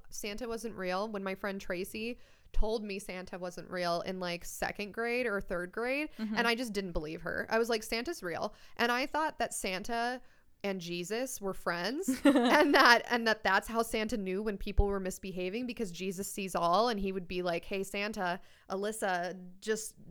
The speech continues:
Speaker 1: did this on the playground, and that's, like, not very nice. She deserves coal this year." Like, I thought that they were best buddies, and so I was, like, constantly on my best behavior. And I was like, "No, even just thinking that Santa's not real," I, like, equated it to religion, where I was
Speaker 2: Yeah.
Speaker 1: like,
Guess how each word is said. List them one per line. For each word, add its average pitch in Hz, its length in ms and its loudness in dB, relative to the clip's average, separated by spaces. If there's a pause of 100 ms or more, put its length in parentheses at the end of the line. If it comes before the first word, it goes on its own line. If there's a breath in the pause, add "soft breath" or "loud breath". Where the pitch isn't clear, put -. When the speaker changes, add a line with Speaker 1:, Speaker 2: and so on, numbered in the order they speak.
(300)
Speaker 1:
did 202 260 2
this 202 380 0
on 196 140 -4
the 190 40 -10
playground, 190 640 0
and 180 120 -6
that's, 170 240 -6
like, 196 180 -2
not 190 200 -2
very 196 160 -2
nice. 190 220 -4
She - 160 -6
deserves 185 320 -4
coal 196 260 -2
this 147 220 -8
year." 170 180 -4
Like, 185 160 -2
I 214 120 2
thought 277 160 2
that 190 80 -8
they 226 100 2
were 208 80 2
best 190 340 0
buddies, 170 420 -2
and 185 120 -6
so 185 80 -2
I 170 100 0
was, 175 120 -2
like, 190 120 0
constantly 180 460 -4
on 170 80 -4
my 165 80 -6
best 160 240 -8
behavior. 175 460 -4 (320 loud breath)
And 220 80 0
I 233 40 2
was 226 140 0
like, 214 160 0 (220 loud breath)
"No, 285 340 4
even 339 260 2
just 240 240 -4
thinking 311 300 0
that 220 140 -4
Santa's 233 400 -4
not 214 200 -2
real," 214 220 4
I, 226 60 4
like, 269 160 2
equated 254 480 2
it 311 140 -2
to 285 120 -4
religion, 190 500 -2
where 220 120 6
I 233 40 8
was 226 80 4
Speaker 2:
Yeah. 202 200 4
Speaker 1:
like, 185 100 -6